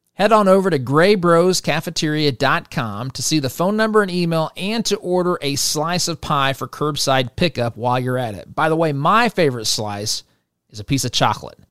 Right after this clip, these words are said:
Gray Brothers Cafeteria, consistently delicious since nineteen forty-four. My friends, uncertainty is everywhere. The bond market crash that started in October is bigger than the dot-com bubble, the oh eight financial crisis, and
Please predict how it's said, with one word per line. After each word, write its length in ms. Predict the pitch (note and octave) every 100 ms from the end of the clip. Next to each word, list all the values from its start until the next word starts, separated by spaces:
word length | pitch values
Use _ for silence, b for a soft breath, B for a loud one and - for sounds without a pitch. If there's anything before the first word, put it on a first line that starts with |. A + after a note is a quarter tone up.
| -
Gray 140 | F3
Brothers 300 | G3 F#3 E3
Cafeteria, 680 | - D3+ - - C3+ A2+ F#2+
consistently 1000 | - B2 - - A3 - G#3 F#3+ G3 G3
delicious 840 | E3+ E3+ D#3+ E3 - G#2 G#2 - - _ _ _
since 300 | - C#3 -
nineteen 340 | B2+ B2 A#2+ A#2+
forty-four. 640 | A#2+ A2+ G#2 - G1+ A#2 - _ _ _ _ _ _ -
My 140 | C3
friends, 560 | C#3 F#3 F#3+ F#3 F#3 -
uncertainty 1080 | C#3+ D#3 D3 - F#3 - F#3 E3 E3+ D#3+ C#3+ -
is 220 | C3 A#2+
everywhere. 600 | A#2+ E2+ C#2+ A#1+ - - _ _ _ _ _ -
The 100 | C3
bond 360 | B2+ D#3+ A3+
market 380 | F#3 D#3 D#3+ D#3
crash 400 | - A#2 F#2+ G#2
that 140 | A#2+ G2+
started 420 | - B2+ C3+ -
in 220 | C3+ D#3+
October 600 | C#3 C#3+ - C#3+ C3 B2
is 260 | - A2+ A#2
bigger 500 | G#2+ D3+ D#3+ D#3+ D#3+ B2+
than 280 | C3+ A#2+
the 60 | A2
dot-com 600 | G#2 F#2 - C3 D3 D#3
bubble, 340 | D#3 D3+ D#3 D3
the 200 | A#2 -
oh 160 | G2+
eight 160 | F#2 -
financial 680 | - - F2+ G2+ C#3+ D#3+ D3
crisis, 580 | - C#3+ C3+ - C3+ -
and 160 | G2+